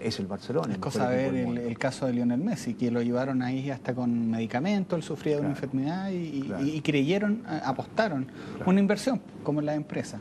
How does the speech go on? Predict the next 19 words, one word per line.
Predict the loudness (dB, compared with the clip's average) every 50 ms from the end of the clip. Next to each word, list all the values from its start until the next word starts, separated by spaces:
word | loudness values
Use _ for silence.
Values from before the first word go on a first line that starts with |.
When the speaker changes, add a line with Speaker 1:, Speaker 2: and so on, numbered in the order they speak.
| -4
Speaker 1:
Exactamente, | -4 -4 -2 0 -2 -2 -2 0 -2 0 0 0 -2 -2 0 0
invertir, | 0 0 0 0 -2 0 2 2 2 2 2
porque | 0 0 2 4
hoy | 4 6
día | 6 6 6
la | 6 4
única | 4 4 4 4
inversión, | 2 2 0 -2 -4 -6 -10 -4 -2 0 0 2 4 4
lo, | 4 4
el, | 4 2 2 2 0 0 0
el | 0 2 4
único | 4 4 2 2 2
retorno | 0 2 2 2 2 2 2 2
que | 2 2
tienen | 2 2 2 2 2 2
los | 0 0
clubes | 0 2 4 4 4 4
hoy | 4 2
día | 0 0 0 0 -2 -2 -4